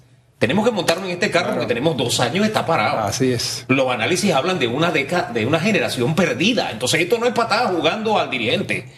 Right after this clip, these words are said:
Speaker 1: esto es para jugar a el país y en serio. Entonces, ¿en qué medida? Porque yo, yo veo a los docentes motivados, pero veo a los dirigentes, o a algunos dirigentes, para ensayar a ser justos,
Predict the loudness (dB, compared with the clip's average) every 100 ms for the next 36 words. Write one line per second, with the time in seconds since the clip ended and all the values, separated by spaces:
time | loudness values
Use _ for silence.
0 | -18 -2 0 2 0 -2 0 0 0 -2
1 | -2 -4 -2 -2 0 0 2 0 2 0
2 | 2 0 0 -2 -10 -18 _ _ _ _
3 | _ -20 -4 0 2 0 -2 -2 0 0
4 | 0 2 2 2 2 4 4 2 0 -2
5 | -2 2 2 2 2 4 2 0 -2 -4
6 | -4 0 0 2 2 2 2 0 2 2
7 | 2 -2 -10 -18 _ _ _ _ _ _
8 | 0 2 2 2 2 2 0 0 2 0
9 | 0 -2 0 2 2 0 0 2 2 0
10 | -2 -2 -4 -2 0 2 0 -4 -10 -10
11 | -2 0 2 2 2 0 -2 -2 0 -2
12 | -2